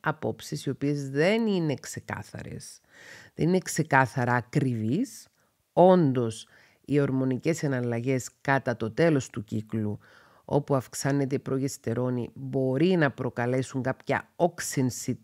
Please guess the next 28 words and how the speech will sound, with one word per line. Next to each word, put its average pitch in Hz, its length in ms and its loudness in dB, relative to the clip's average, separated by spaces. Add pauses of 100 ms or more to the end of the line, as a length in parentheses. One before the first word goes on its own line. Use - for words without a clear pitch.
(100)
των 135 160 0
ευαισθησιών 127 640 -2
της 117 160 -6
γυναίκας, 143 420 0
δεν 139 100 0
σημαίνει 143 360 -2
όμως 139 240 -2
ότι 123 220 -4
τρελαίνεται. 127 840 0 (760)
Και 131 140 -2
δεν 143 120 6
σημαίνει 147 460 2
ότι 143 200 0
έχει, 139 260 -4
είναι 143 140 0
παράλογη 135 600 2
που 139 120 -4
θυμώνει. 110 500 -2
Μπορεί 127 280 -2
να 143 120 0
θυμώνει 123 400 -4
πιο 120 240 -4
έντονα 196 440 2
για 139 160 0
κάτι 139 260 -2
που 127 100 -10
θα 120 120 -6
θύμωνε 131 440 -4